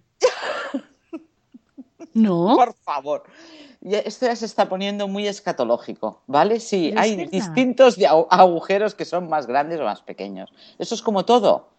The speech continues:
Speaker 1: No todos tenemos
Speaker 2: Sí.
Speaker 1: el mismo tamaño de ojos, ni el mismo tamaño de manos, ni el mismo tamaño de, de, de, de boca.
Speaker 2: Es
Speaker 1: Somos
Speaker 2: que
Speaker 1: distintos.
Speaker 2: la nariz es
Speaker 1: Sí, mira, pues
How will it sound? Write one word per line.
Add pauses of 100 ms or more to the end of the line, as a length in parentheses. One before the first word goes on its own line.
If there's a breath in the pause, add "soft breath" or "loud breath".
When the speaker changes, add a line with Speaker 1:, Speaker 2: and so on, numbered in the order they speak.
(340)
Speaker 1:
No
todos
tenemos
Speaker 2:
Sí.
Speaker 1:
el
mismo
tamaño
de
ojos, (240 loud breath)
ni
el
mismo
tamaño
de
manos, (260 soft breath)
ni
el
mismo
tamaño
de,
de,
de,
de
boca. (680 soft breath)
Speaker 2:
Es
Speaker 1:
Somos
Speaker 2:
que
Speaker 1:
distintos.
Speaker 2:
la
nariz
es (540)
Speaker 1:
Sí,
mira,
pues